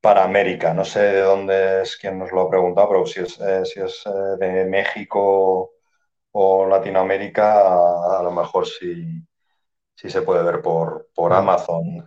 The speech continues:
Speaker 1: Eh, Jorge
Speaker 2: Sí, que lo
Speaker 1: Gaxiola,
Speaker 2: tiene, sí.
Speaker 1: el gran Jorge Gaxiola viene a tocarnos
Speaker 2: Sí, nos
Speaker 1: las
Speaker 2: saluda
Speaker 1: narices
Speaker 2: aquí.
Speaker 1: un poquito.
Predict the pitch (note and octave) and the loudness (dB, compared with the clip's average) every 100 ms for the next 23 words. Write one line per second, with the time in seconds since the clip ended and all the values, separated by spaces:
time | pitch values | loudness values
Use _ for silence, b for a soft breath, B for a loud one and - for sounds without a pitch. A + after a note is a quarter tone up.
0 | - F#2 F2+ E2 G2+ F#2+ A2 G#2+ G#2 - | -8 -2 -2 0 0 0 2 4 2 2
1 | A#2+ A2 C3 C#3 C3 A#2 F2+ F#2+ _ _ | -2 2 4 4 2 -2 -4 -8 _ _
2 | _ _ _ _ _ _ _ G2 F#2+ G2 | _ _ _ _ _ _ _ -4 2 2
3 | G#2 G#2+ - A2 G#2 - - A#2+ G#2 F#2 | 4 0 2 2 2 0 2 4 4 2
4 | F2+ F#2+ F#2+ F#2+ F#2+ F#2+ F#2 F2+ F#2 F#2 | 0 -2 0 2 4 4 2 -2 -2 0
5 | F#2 F#2 F#2 G2+ A2+ A2+ A#2 A#2 A#2 - | 2 2 0 -2 0 2 2 2 0 -6
6 | - - D#3 F#3 D#3+ | -12 2 2 2 -4